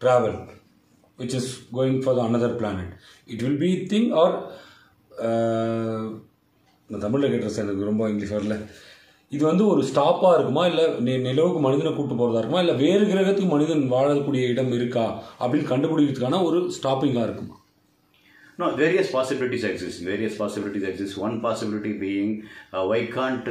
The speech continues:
Speaker 2: this, uh, lunar, uh, base can be an alternate for the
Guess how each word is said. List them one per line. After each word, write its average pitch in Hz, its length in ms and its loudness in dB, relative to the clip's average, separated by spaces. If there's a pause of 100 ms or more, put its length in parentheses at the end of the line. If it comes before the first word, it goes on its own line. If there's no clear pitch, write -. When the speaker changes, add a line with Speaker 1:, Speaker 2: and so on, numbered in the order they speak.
(100)
Speaker 2:
this, 107 240 -8
uh, 95 360 -2
lunar, 104 460 0 (280)
uh, 90 160 -6 (120)
base 110 320 0 (400)
can 107 220 -2
be 117 160 -4 (480)
an 98 120 -6
alternate 110 460 -4
for 98 200 -6 (120)
the 110 120 -2